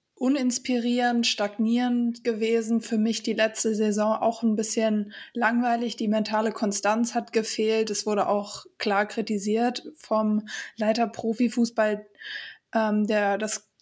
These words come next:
der das gefordert hat. Ja, einerseits,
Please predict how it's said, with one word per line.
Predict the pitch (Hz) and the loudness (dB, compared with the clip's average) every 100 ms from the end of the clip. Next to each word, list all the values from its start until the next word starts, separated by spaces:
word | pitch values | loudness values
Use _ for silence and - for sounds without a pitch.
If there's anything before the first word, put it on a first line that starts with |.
| - | -10
der | 208 240 - 220 | -8 -6 0 0
das | 214 214 | 0 -2
gefordert | 240 240 247 247 | -4 0 0 2
hat. | 254 233 - - - - _ - | 0 -2 -4 -12 -12 -16 _ -2
Ja, | 220 247 | 0 2
einerseits, | - 240 247 233 220 214 - | 2 2 0 0 -2 -2 -6